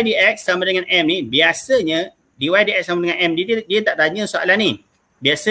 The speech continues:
dia akan tanya soalan persamaan normal atau persamaan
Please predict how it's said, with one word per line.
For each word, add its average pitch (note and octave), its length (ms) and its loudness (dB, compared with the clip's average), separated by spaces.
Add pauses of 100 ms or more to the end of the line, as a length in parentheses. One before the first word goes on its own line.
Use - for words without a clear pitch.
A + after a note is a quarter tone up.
dia D#3+ 80 0
akan E3 160 0
tanya E3 240 -2
soalan E3 400 -4
persamaan F3 800 -2
normal D3+ 720 -2 (1700)
atau A3 560 2
persamaan F#3+ 880 0